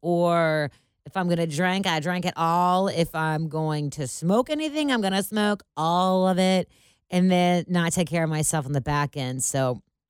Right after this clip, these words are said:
the balance in there, I recently read someone say balance is bullshit and doesn't exist.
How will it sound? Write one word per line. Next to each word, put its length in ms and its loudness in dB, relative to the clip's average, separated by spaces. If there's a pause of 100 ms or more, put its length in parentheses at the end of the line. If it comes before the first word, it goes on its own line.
(120)
the 80 -4
balance 380 4
in 80 0
there, 360 2 (760)
I 60 0
recently 320 0
read 240 0
someone 260 0
say 160 0
balance 260 -2
is 80 -8
bullshit 540 0
and 100 0
doesn't 240 -2
exist. 480 -6